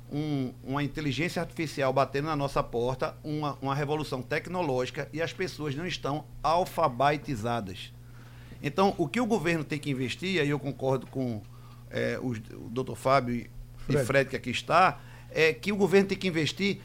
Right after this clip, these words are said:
Speaker 1: não travando o desenvolvimento tecnológico, mas criando mecanismo de orientação, de estudo. São cartilhas, são cursos práticos para que alfabetize as pessoas. Trago como exemplo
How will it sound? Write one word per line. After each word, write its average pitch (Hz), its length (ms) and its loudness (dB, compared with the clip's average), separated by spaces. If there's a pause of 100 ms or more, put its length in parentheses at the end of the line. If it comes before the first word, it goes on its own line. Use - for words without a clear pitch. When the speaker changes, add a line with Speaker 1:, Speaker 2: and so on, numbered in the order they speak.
Speaker 1:
não 196 240 4
travando 170 1160 6
o 151 100 -2
desenvolvimento 147 540 0
tecnológico, 131 680 0
mas 151 380 0 (240)
criando 165 720 4
mecanismo 165 960 2
de 180 320 -4 (220)
orientação, 185 960 4
de 151 160 -2
estudo. 143 560 -2 (480)
São 214 160 0
cartilhas, 175 640 4
são 190 140 4
cursos 202 340 0
práticos 147 440 6
para 180 120 2
que 185 280 -2
alfabetize 185 920 4
as 180 120 0
pessoas. 127 640 -4 (420)
Trago 247 300 8
como 220 260 6
exemplo 143 600 2